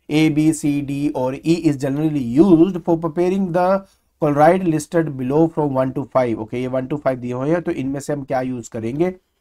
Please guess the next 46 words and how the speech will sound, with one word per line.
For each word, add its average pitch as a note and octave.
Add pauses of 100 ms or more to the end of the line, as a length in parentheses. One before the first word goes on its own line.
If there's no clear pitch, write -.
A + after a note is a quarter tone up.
(340)
और D3+
एक E3+
बारी F#3
में F#3+
एक D3+
ही D#3+
बार D3+
यूज़ C3+
करना G#2+
है G#2+
इसको, G#2+
ठीक D3+
है। F3+ (280)
अब C#3
देखिए, A2+
सबसे D#3+
पहली F3
बात, A#2
अगर C3
आयरन D3+
टू E3+
क्लोराइड D3
की D#3+
बात A#2+
कर G2
रहा G2
है, D#3+ (360)
तो C#3+
इसके D#3
लिए D#3+
हम D3+ (1500)
action G3
of G3
an G3+
acid F#3+
on F3+
an F3+
oxide D#3
और D#3+
कार्बोनेट C#3+
का -
इस्तेमाल A#2
करेंगे, F2 (160)
यही C3
करेंगे G2+
अपना। E2+